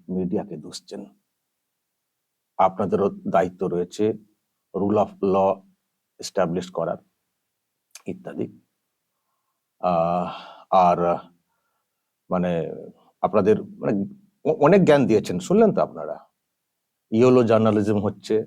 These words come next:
অমুক তমুক টেবিলে বসে কি একটা খবরের কথা বলছেন, সেটা নাকি ঠিক খবর নয়, আহ, প্ররোচনা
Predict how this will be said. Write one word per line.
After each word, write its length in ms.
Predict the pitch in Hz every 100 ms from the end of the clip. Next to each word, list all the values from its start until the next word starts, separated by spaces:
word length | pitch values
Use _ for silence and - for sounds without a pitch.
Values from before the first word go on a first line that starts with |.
| _
অমুক 180 | 95 185 92
তমুক 260 | 95 101
টেবিলে 280 | 98 87 87
বসে 400 | 85 87 - 98 - _ _ _ _ _ _ _
কি 100 | -
একটা 180 | 104 101 98
খবরের 400 | 98 87 92 90
কথা 200 | 92 90
বলছেন, 600 | 85 90 101 90 92 -
সেটা 220 | - 90 85
নাকি 200 | 87 -
ঠিক 200 | - -
খবর 320 | - 85 87 87
নয়, 340 | 90 107 107 107 _ _ _ _ _ _ _ _ _ _ _ -
আহ, 120 | 92
প্ররোচনা 800 | 90 110 107 107 101 104 101 -